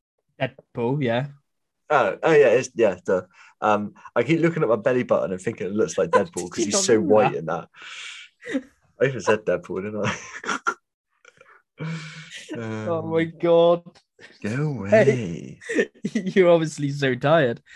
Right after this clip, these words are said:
Speaker 1: Uh,
Speaker 2: I am.
Speaker 1: right, I'll, I'll just hit it straight away. Um, do you know what? Actually, no, I'm gonna start with this one. This, this is kind of the one thing that you can't stand about paintballers.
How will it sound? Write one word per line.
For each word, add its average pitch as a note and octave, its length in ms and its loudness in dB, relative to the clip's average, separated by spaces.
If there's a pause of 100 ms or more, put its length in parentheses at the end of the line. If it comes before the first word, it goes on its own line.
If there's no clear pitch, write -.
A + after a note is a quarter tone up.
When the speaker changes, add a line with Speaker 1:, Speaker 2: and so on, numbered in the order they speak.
(280)
Speaker 1:
Uh, D3 40 -2
Speaker 2:
I E3 120 6
am. F3+ 80 0
Speaker 1:
right, F#3 160 8
I'll, F#3+ 260 8
I'll G#3 60 8
just F#3+ 180 0
hit F3 140 6
it C#3 140 2
straight D3 240 0
away. C3+ 300 -2 (560)
Um, C3 420 -2 (2000)
do G#3+ 100 -8
you A3 40 -2
know B3 120 2
what? D3 120 2
Actually, G3+ 300 2
no, E3 180 2
I'm F3 80 -2
gonna G#3 100 -4
start F3+ 200 -4
with D3+ 100 -4
this F3 140 -8
one. A2 240 -6 (1700)
This, G3+ 260 0
this G3 260 -2
is B3 120 -4
kind A3 240 4
of D#3+ 180 0 (840)
the E3 200 2
one A#3 320 4
thing F#3 340 4
that C#3+ 100 2
you D3+ 120 2
can't D#3 320 0
stand D3 300 2
about B2 260 2
paintballers. A#2 720 -2